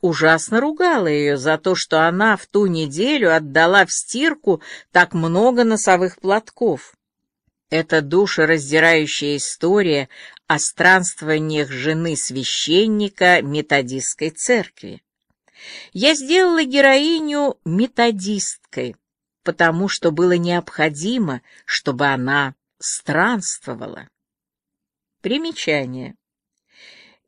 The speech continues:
Методисты — англо-американская религиозная секта,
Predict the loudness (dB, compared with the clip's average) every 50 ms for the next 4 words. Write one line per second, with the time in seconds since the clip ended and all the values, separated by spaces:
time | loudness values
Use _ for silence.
0 | _ -6 -2 0 0 0 2 4 4 4 2 2 -2 -4 -4 -4 -4 -8 -10 _
1 | -10 -10 -10 -12 _ _ _ _ _ _ _ _ 2 4 4 4 2 0 2 4
2 | 4 6 6 4 4 2 2 2 4 4 4 4 4 4 0 -4 -2 2 4 4
3 | 4 4 2 0 -2 -4 -4 -2 0 0 0 0 -2 -4 -6 -4 -4 -4 -4 -4
4 | -2 -2 -2 -2 -4 -6 -6 -4 -4 -4